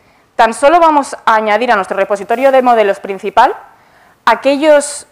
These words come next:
modelos que funcionen mejor que las versiones anteriores. Si no funcionan mejor,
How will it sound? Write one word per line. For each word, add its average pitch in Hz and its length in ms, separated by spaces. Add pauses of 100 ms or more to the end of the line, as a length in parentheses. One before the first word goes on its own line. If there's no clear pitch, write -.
(120)
modelos 240 380
que 285 100
funcionen 240 400
mejor 240 340 (220)
que 233 320
las 208 140
versiones 208 280
anteriores. 175 460
Si - 100
no 294 100
funcionan 226 300
mejor, 247 360